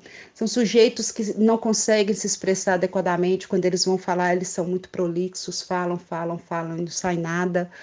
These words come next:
Ou ficam empacados, não conseguem, é, é, começar um assunto, começar a resolver uma questão de prova. São sujeitos que são meio estabanados, derramam as coisas, em-,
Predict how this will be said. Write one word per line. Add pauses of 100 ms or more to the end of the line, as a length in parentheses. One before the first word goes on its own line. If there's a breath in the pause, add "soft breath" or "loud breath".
(260 loud breath)
Ou
ficam
empacados,
não
conseguem, (460 loud breath)
é,
é,
começar
um
assunto,
começar
a
resolver
uma
questão
de
prova. (640 loud breath)
São
sujeitos
que
são
meio
estabanados,
derramam
as
coisas,
em-,